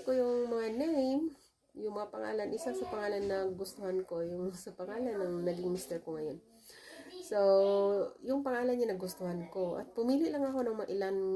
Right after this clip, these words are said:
ilang tao nun. Binasa ko yung mga gusto nila, description about sa kanila, anong gusto nila,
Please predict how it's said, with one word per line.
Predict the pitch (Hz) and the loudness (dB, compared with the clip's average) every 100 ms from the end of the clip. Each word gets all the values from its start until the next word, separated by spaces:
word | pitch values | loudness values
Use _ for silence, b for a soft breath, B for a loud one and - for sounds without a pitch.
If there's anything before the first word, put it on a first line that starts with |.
| 185 | -2
ilang | 190 196 196 | -4 -4 -6
tao | 190 185 - | -8 -6 -4
nun. | 185 170 160 165 175 170 | -4 -2 -2 -4 -4 -4
Binasa | 185 190 196 202 | -2 -2 -4 -4
ko | 185 | 0
yung | 185 180 | 0 0
mga | 180 175 | -2 -4
gusto | 175 180 196 | -4 -6 -2
nila, | 185 180 185 - | 0 0 -2 -6
description | 170 175 - 190 190 196 170 | -8 -10 -8 -8 -8 -8 -6
about | 170 170 175 | -4 -6 -8
sa | - | -10
kanila, | 175 226 247 226 | -6 -2 -2 -2
anong | 196 190 | 0 0
gusto | 185 185 - 202 | 0 -2 -6 -4
nila, | 226 226 | -4 -4